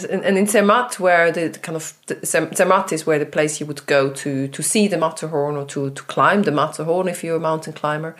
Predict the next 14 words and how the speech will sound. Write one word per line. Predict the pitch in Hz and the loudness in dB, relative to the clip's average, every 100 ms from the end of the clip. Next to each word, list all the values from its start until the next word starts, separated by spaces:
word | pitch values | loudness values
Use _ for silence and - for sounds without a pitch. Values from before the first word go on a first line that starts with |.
| - - - | -18 -16 -2
And | 160 160 | -2 2
there | 165 165 | 4 6
you | 160 160 | 4 2
can | 160 | -4
find | 156 160 156 | 2 4 4
a | 151 | 4
lot | 151 147 | 2 2
of | 151 - - - _ - | -2 -4 -14 -20 _ 2
cultural | 208 196 202 180 | 4 4 0 0
references | 175 175 - 160 156 151 156 - | 2 2 0 -4 -2 -2 -2 -4
to | 160 | -6
the | 156 | -6
first, | - 151 156 - - | -2 -2 0 -4 -2
um, | 147 147 147 147 143 | 0 2 0 -4 -6